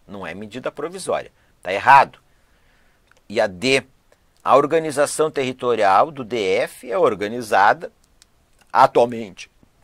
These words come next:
por trinta e três regiões administrativas. Aqui está o gabarito, certo? O Distrito Federal é uma unidade política diferente dos demais estados e municípios brasileiros.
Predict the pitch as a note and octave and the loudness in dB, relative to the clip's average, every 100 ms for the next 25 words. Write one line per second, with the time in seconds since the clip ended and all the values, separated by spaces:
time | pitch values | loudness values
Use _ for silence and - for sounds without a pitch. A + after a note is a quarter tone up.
0 | _ _ C3 C#3 - C#3 C3+ E3+ - D3 | _ _ -12 -10 -6 -6 -4 -6 -4 -6
1 | B2+ D3+ C3+ D3+ C#3+ D3 D#3+ E3 - G3 | -4 -6 -4 -6 -4 -6 -8 -12 -8 -8
2 | - G3 F3+ E2 - G2 A2 C3 C#3+ F3+ | -8 -10 -10 -14 -16 -4 -2 2 4 2
3 | F#3+ G3 - - B2 C#3 - _ _ _ | 2 -10 -14 -2 2 2 -2 _ _ _
4 | _ _ _ _ _ _ _ _ F3+ G3+ | _ _ _ _ _ _ _ _ -10 -10
5 | - F#3 F#3+ - F3 E3+ E3+ F3+ F3+ E3 | -10 -8 -8 -4 0 6 6 4 -4 -4
6 | C3 D#3 F3 - - E3 C3+ A#2+ D#3+ - | 2 2 2 -8 -6 -4 -4 -8 -14 -16
7 | - E3 B2+ - G#3 - A3 G3 C#3 D3+ | -12 -12 -12 -16 -16 -14 -10 -8 -6 -8
8 | C#3+ - F2+ G2+ G2 G#2+ G2+ G2+ A2 A#2+ | -10 -16 -20 -18 -12 -10 -6 -8 -8 -16
9 | - - F#2+ G2 A2 B2+ B2 B2+ - A#2 | -10 -2 -2 -2 -10 -14 -14 -14 -16 -18
10 | - A#2 B2+ B2+ D#3 A#2+ F#2 - - _ | -18 -10 -8 -8 -14 -12 -14 -18 -20 _